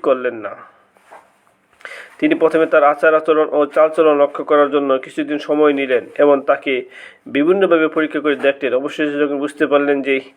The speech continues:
ইনি একদিন জগতের মহান সাধক হবেন, তখন আর তাকে ছাড়লেন না। খাজা মঈনুদ্দিন চিশতি রহমতুল্লাহ আলাইহি কেবল তার কাছ থেকেই ফায়েজ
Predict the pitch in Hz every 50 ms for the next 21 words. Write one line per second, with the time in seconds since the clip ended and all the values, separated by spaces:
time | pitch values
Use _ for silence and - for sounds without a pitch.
0 | - - - - _ - 139 151 156 160 160 156 143 139 151 147 139 131 143 147
1 | 143 156 143 151 147 139 135 131 - - - - - - - _ - 120 123 131
2 | 139 131 156 156 160 151 151 - - 127 127 156 147 147 - 147 139 147 151 151
3 | 165 - - _ - - - _ _ - 151 - - 170 156 151 147 - - -
4 | 135 143 139 123 - 147 139 - 147 131 - - 156 139 139 139 139 131 127 123
5 | 117 - - - - _ _ _ - - - - _ - - 160 156 156 151 139
6 | 135 135 135 147 170 175 165 190 165 160 156 - - 156 151 147 156 151 135 147
7 | 143 143 143 139 139 - 143 139 139 135 135 143 139 139 - 143 143 135 - -
8 | 175 147 131 139 131 131 - - - 135 147 165 165 160